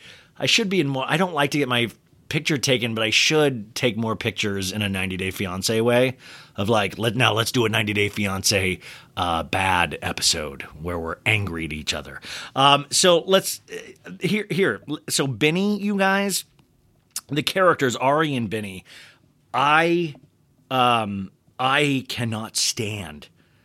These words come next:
I cannot stand Ari. I mean, I'm not even too crazy about Benny either. Benny, by the way, Benny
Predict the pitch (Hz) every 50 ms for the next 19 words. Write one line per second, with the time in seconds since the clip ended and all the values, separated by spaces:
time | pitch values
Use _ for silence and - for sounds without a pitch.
0 | _ _ _ _ _ _ _ _ _ _ _ - - - - 113 127 117 110 107
1 | - - - - - - - 107 98 95 92 87 87 82 80 73 - - 71 71
2 | - - _ - - _ _ _ - - - _ _ _ _ _ _ _ - -
3 | - - - 143 160 175 185 196 214 214 220 220 208 202 - - 220 185 - -
4 | 196 190 190 160 185 180 170 165 151 156 147 123 - 165 175 180 185 170 151 160
5 | 180 175 151 143 113 98 - 196 214 196 139 190 208 208 202 170 131 120 196 226
6 | 254 240 208 180